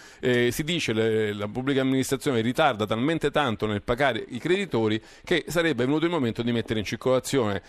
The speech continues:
dei titoli, eh, per cominciare a consentire a, a,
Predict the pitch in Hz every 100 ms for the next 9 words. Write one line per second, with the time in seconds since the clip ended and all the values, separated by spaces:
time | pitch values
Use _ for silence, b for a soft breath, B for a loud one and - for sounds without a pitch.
0 | B B 143 151 151 139 - 131 143 160
1 | 117 117 113 117 123 170 139 131 170 165
2 | 156 139 139 113 110 113 - 135 143 135
3 | 147 101 - 98 - 101